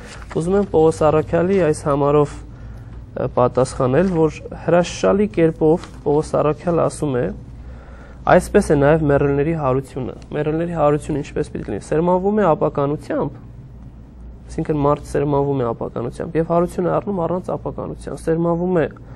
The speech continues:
անարգությամբ և հարություն է առնում փառքով, սերմանվում է տկարությամբ և հարություն է առնում զորությամբ։ Այս բառերն են կարևոր։ Սերմանվում է շնչավոր մարմին, որ մենք ենք,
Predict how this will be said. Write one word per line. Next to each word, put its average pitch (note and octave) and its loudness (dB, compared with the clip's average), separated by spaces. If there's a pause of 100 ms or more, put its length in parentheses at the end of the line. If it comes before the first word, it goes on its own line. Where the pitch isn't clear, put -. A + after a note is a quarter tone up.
(300)
անարգությամբ E3 0
և D3+ 0
հարություն E3 2
է C#3+ 2
առնում D#3 0
փառքով, - -6
սերմանվում E3+ 0
է D3 0
տկարությամբ D#3+ 0
և D3 0
հարություն D3+ -2
է D#3+ -2
առնում G3 -2
զորությամբ։ - -2
Այս D#3+ 2
բառերն D3+ 2
են A#2+ -4
կարևոր։ A2 -6 (300)
Սերմանվում F#3 4
է F3 2
շնչավոր F3 2
մարմին, B2 0
որ C#3+ 0
մենք D#3+ 2
ենք, E2 -6